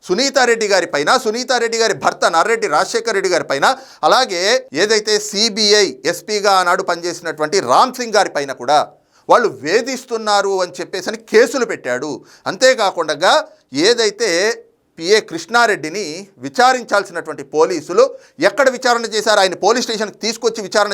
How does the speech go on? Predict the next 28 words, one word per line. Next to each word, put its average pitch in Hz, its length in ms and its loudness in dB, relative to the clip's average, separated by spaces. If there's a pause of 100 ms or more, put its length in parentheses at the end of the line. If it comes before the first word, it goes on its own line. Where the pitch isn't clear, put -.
చేశారా? 180 320 0 (400)
హత్య 156 180 2 (140)
ఏ - 100 6
రకంగా 208 360 -2
జరిగింది, 190 420 -2
లేదంటే 196 280 2 (200)
ఏం 220 80 2 (100)
జరిగింది 208 320 -4
అసలు 196 160 -2
ఆ 165 80 0
విషయంలో, 185 320 2 (280)
మీరు 175 140 2 (100)
ఏ 202 100 2
రకంగా 208 320 -4
ఫిర్యాదు 196 340 -4
చేశారు 185 320 0
అనేటువంటి 170 340 -4
అంశాలపైన 180 480 -2 (300)
లేదు, 247 220 4 (100)
పోలీస్ 240 220 -2
స్టేషన్లో 214 360 -4
ఫిర్యాదు 190 320 -2
చేయలేదు. 123 240 -8 (280)
ఇదంతా 226 260 2 (100)
కూడా 240 220 2
ఏమిటి 220 260 -4
అంటే 208 160 -2 (440)
ఒక - 100 0